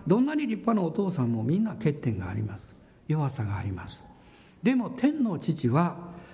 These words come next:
私たちが考えるお父さんのイメージとは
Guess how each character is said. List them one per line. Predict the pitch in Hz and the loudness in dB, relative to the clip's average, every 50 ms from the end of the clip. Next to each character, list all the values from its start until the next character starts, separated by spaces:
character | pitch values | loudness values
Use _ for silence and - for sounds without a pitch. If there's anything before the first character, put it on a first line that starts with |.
| - - | -4 0
私 | 156 156 160 180 175 180 | 0 2 2 2 0 0
た | 156 | -2
ち | 117 - 123 | -2 0 0
が | 120 113 | -2 0
考 | 120 139 139 147 143 143 143 143 | 2 2 2 2 2 2 0 0
え | 143 147 | 0 0
る | 151 180 196 185 180 180 - - - - - - - - | 2 2 0 0 -2 -4 -6 -12 -12 -14 -16 -18 -8 -4
お | - 127 120 120 | -2 0 0 2
父 | 117 - 139 131 | 2 2 2 2
さ | 127 - 117 | 2 2 0
ん | 113 110 | 2 2
の | 110 | 2
イ | 110 113 | 0 0
メ | 120 127 123 | 0 0 0
ー | 117 110 | 0 -2
ジ | 107 - | -4 -4
と | - 120 113 | -2 0 2
は | 127 147 - - | 4 2 2 0